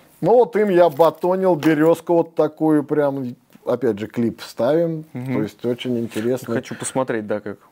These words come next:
Speaker 2: батонил. У него же обух, ну, он
Speaker 1: Да,
Speaker 2: не
Speaker 1: у него
Speaker 2: острый,
Speaker 1: вот
Speaker 2: но
Speaker 1: эти
Speaker 2: всё равно
Speaker 1: шоковые
Speaker 2: такой.
Speaker 1: зубья, но всё равно. Ну, я бил прям таким бревном по бревну.
Speaker 2: Ну, он
Speaker 1: Поэтому
Speaker 2: батонил и нижний, и, судя по всему,
Speaker 1: он
Speaker 2: врубал
Speaker 1: батонил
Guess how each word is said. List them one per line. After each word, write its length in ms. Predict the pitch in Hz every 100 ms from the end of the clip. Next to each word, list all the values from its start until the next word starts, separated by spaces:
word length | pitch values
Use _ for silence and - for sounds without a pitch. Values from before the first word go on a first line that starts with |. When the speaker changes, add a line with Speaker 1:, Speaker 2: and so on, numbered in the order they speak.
| _
Speaker 2:
батонил. 480 | 104 110 104 104 101
У 60 | 110
него 200 | 107 110
же 100 | 113
обух, 340 | 113 104 - -
ну, 100 | 120
он 20 | 120
Speaker 1:
Да, 140 | 143
Speaker 2:
не 80 | 120
Speaker 1:
у 60 | 156
него 180 | 240
Speaker 2:
острый, 180 | 262 151
Speaker 1:
вот 80 | 120
Speaker 2:
но 60 | 139
Speaker 1:
эти 60 |
Speaker 2:
всё 80 | 131
равно 140 | 160
Speaker 1:
шоковые 520 | 170 147 - 127 127 123
Speaker 2:
такой. 100 | 107
Speaker 1:
зубья, 400 | 175 208 127 113
но 400 | 104 117 160 214 196
всё 160 | - 185
равно. 380 | 190 185 180
Ну, 80 | 165
я 140 | 214 156
бил 340 | 123 139 160
прям 300 | - 127 117
таким 360 | 127 117 123 104
бревном 680 | 90 123 131 143 160 160 - _
по 100 | -
бревну. 560 | 104 123 117 110 80 - _ - _ _ _ _
Speaker 2:
Ну, 120 | 131 135
он 120 | 135
Speaker 1:
Поэтому 100 | 139
Speaker 2:
батонил 300 | 139 143 139
и 160 | 143 160
нижний, 340 | 175 170 127
и, 40 | 113
судя 160 | 123
по 60 | 120
всему, 220 | - 127
Speaker 1:
он 260 | 123 226 165
Speaker 2:
врубал 220 | 147 151
Speaker 1:
батонил 220 | 143 165